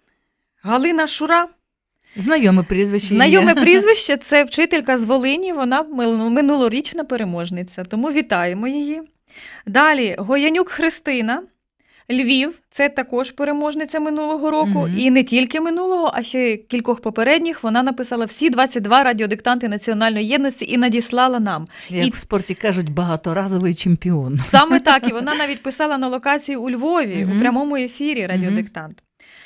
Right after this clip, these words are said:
Speaker 1: Далі, Гладик Роман. Це учень сьомого класу, Гайворонський ліцей, що на Кіровоградщині.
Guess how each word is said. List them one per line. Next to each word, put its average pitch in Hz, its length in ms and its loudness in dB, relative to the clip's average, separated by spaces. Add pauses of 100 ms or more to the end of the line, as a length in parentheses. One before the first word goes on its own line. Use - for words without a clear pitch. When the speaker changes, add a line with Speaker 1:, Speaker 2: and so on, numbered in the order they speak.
(400)
Speaker 1:
Далі, 247 480 2 (340)
Гладик 311 800 2
Роман. 254 640 4 (1200)
Це 320 260 6
учень 277 500 -2
сьомого 254 640 0
класу, 269 720 -2
Гайворонський 285 840 0
ліцей, 294 560 2
що 285 460 0
на 277 160 2
Кіровоградщині. 220 1200 -2